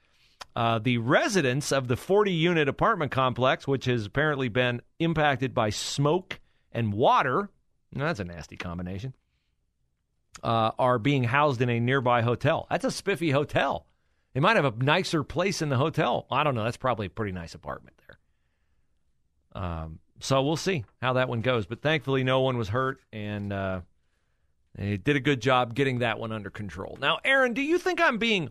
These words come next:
harsh in my condemnation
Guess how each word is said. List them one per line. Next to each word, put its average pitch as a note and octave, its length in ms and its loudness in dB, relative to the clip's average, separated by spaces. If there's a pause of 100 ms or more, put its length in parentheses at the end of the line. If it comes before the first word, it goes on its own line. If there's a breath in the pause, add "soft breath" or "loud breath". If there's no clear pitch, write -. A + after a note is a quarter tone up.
harsh - 760 0 (720)
in D3 160 2
my C3 220 2 (120)
condemnation D3 1300 0